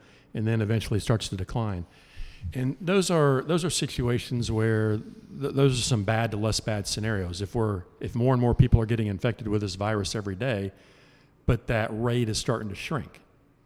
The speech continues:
it's starting to slow, that could be an example of a bad news to less bad news scenario.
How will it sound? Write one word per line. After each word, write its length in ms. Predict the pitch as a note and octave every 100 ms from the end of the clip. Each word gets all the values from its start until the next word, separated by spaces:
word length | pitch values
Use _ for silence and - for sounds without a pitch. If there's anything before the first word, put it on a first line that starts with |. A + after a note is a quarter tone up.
| _ -
it's 100 | -
starting 300 | - A#2 G#2+
to 80 | F#2+
slow, 400 | - D#3 B2+ G#2
that 200 | A2 G#2+
could 160 | A#2+ G2
be 140 | A2+
an 60 | G2+
example 520 | F#2+ A2 G#2+ G#2 G#2
of 120 | G2
a 160 | F#2+ F2 - - - _ _ _ _ _ _ _ _ _ _
bad 320 | - A#2 A2 G#2+
news 380 | G#2+ A2 A2 -
to 140 | A2+
less 340 | G2 A#2+ A2+
bad 320 | - G2+ G2 G2
news 320 | G2 F#2+ -
scenario. 720 | - G#2 G#2+ G2+ F#2 F#2+